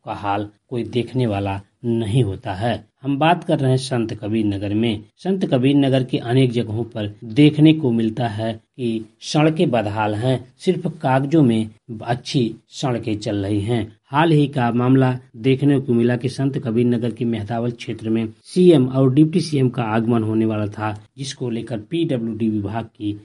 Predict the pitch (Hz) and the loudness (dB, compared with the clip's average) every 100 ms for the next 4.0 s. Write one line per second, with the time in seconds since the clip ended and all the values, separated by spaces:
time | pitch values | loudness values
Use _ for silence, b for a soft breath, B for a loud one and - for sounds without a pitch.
0 | _ 123 120 101 - 107 98 104 101 131 | _ -2 -2 -2 -6 -6 -4 -4 -2 -2
1 | 113 117 _ - 123 - 139 170 185 180 | -2 -4 _ -8 -8 -2 4 6 6 4
2 | 123 120 110 113 113 - - 131 151 147 | 0 2 2 2 -2 -8 -6 0 2 0
3 | 117 110 107 - 117 127 135 143 120 | -4 -6 -8 -12 -6 -4 -2 -2 -2